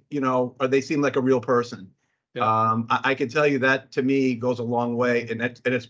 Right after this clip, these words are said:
Speaker 1: certainly part of my evaluation in every case is, is what am I seeing behind the scenes that's gonna be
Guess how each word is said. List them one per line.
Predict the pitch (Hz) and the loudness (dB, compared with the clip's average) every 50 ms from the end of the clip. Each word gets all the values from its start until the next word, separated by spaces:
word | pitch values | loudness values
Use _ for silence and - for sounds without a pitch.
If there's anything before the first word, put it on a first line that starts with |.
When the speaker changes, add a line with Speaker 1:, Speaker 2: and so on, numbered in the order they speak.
| _ _ _ | _ _ _
Speaker 1:
certainly | - - 156 151 156 143 131 | -2 2 2 2 4 2 0
part | - 127 131 131 127 | 0 0 0 0 0
of | 117 | 0
my | 120 123 139 151 | 0 0 0 0
evaluation | 135 120 117 113 113 113 113 113 113 110 120 110 | -2 -2 -2 -2 -2 -2 -2 -4 -4 -6 -6 -6
in | 110 107 | -4 -4
every | 110 120 127 113 | -4 -4 -4 -6
case | 110 - 107 104 104 104 - | -4 -2 0 0 0 -2 -4
is, | 110 104 101 - - _ _ _ _ _ _ _ _ - | -6 -6 -6 -8 -14 _ _ _ _ _ _ _ _ -2
is | 120 113 110 - 117 113 117 117 | -2 -2 -2 -4 -6 -6 -6 0
what | - 147 156 | 2 2 2
am | 170 160 | 4 2
I | 151 139 | 2 0
seeing | - - 147 139 135 | 0 2 2 2 2
behind | 127 131 123 135 131 131 127 | 2 2 2 2 2 0 0
the | 117 | -2
scenes | - 143 139 135 131 127 110 | -2 0 2 2 2 2 0
that's | 120 110 110 - | -2 -4 -4 -2
gonna | - 123 120 113 | -2 -2 0 0
be | 113 120 120 117 113 113 | 0 0 0 0 -2 -4